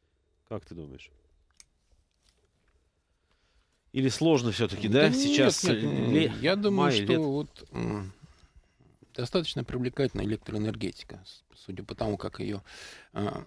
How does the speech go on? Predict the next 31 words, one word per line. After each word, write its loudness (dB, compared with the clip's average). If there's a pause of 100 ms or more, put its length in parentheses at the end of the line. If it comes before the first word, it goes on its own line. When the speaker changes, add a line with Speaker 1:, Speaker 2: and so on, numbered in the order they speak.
Speaker 2:
сильно -2
опустили -4
в -8
предыдущие -6
месяцы. -8
Speaker 1:
Мгм. -10
Speaker 2:
Вот -8
она, -4
м, -10
я -2
не 0
говорю 0
в -18
целом -2
за -8
все, 0
но -2
ряд, -4 (600)
э, -6
компаний 0
выглядят -4 (380)
достаточно -6
дешевыми, -2
и -2
это -4
можно 0
видеть, -4
как -4
они 0
подскакивают -2
там -2